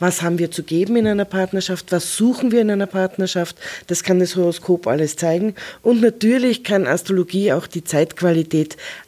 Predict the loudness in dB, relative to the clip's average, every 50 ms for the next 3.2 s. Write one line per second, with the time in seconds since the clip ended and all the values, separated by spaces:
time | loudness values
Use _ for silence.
0 | _ _ 0 2 2 2 2 0 0 0 -2 0 0 0 0 0 0 0 0 0
1 | 0 2 2 0 0 0 0 -2 -2 -2 -6 -10 -8 -10 -8 -8 -8 -10 -8 -6
2 | -6 -6 -6 -8 -10 -8 -8 -8 -8 -10 -6 -6 -6 -4 -4 -6 -4 -4 -6 -4
3 | -6 -6 -8